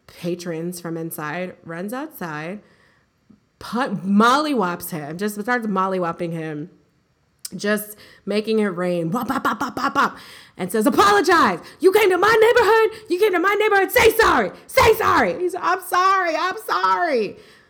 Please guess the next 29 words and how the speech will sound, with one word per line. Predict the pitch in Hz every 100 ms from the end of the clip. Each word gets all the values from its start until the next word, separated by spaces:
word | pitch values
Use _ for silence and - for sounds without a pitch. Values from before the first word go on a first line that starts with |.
| _ _ _ -
I | 277 302
mean, | 320 330 330 330 330 330 320 - - _ _ -
you | 208 294 240
gon' | 285 330 339 226
learn | 190 185 190 202 208 - _ _ -
today. | - 208 233 359 254 156 180 _ _ -
You | 185 208 226 277 320 - _ _ 180
gon' | 185 165 170 180 208 _ _ _ _ _
learn | - 339 359
today. | 269 170 - - _ _ -
You | 180
gonna | 202 196
learn | 202
today? | 233 311 311 - _ _ _ - -
However | - 233 247
you | 247
wanna | 247 226
put | 226 233
it, | 262 - _ _ -
that's | 170 185 190
what | 175
happened. | 175 180 131 135 -
I | 214
feel | 247
like | 247 262
he | 262
learned | 233 254 277 277
and | 247 247
everyone | 254 269 277 277 269